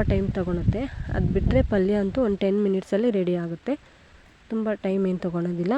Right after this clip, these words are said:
ಮತ್ತು ಇಂಗ್ರೀಡಿಯೆಂಟ್ಸ್ ಕೂಡ ಕಡಿಮೆ. ಇದು ರೊಟ್ಟಿ ಜೊತೆ ಒಳ್ಳೆ ಕಾಂಬಿನೇಷನ್ ಕೂಡ. ಈ ರೀತಿಯಾಗಿ ಚೆನ್ನಾಗಿ ಮಿಕ್ಸ್ ಕೊಟ್ಟಾದ್ಮೇಲೆ ಇದಕ್ಕೆ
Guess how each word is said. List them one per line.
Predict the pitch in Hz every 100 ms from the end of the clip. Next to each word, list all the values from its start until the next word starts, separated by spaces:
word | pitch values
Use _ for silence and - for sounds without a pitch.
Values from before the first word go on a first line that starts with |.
| 277
ಮತ್ತು | 208 214 202
ಇಂಗ್ರೀಡಿಯೆಂಟ್ಸ್ | 208 202 202 202 190 -
ಕೂಡ | 196 240 -
ಕಡಿಮೆ. | 160 165 233 311 - - - - - - - - - - - - - - -
ಇದು | 220 226 208
ರೊಟ್ಟಿ | 202 - 240
ಜೊತೆ | 226 226 254
ಒಳ್ಳೆ | 202 202 214
ಕಾಂಬಿನೇಷನ್ | 190 185 196 190 - 185 165
ಕೂಡ. | 180 175 214 330 - - - - - - - - - - - - - - - - 220
ಈ | 226
ರೀತಿಯಾಗಿ | 214 214 208 202 208 320 - - - - -
ಚೆನ್ನಾಗಿ | 220 202 208 247 220
ಮಿಕ್ಸ್ | 190 - 214
ಕೊಟ್ಟಾದ್ಮೇಲೆ | 185 - 185 180 165 160 254 - - - - - - - - - - - - - - - - - - - - - 190
ಇದಕ್ಕೆ | 180 -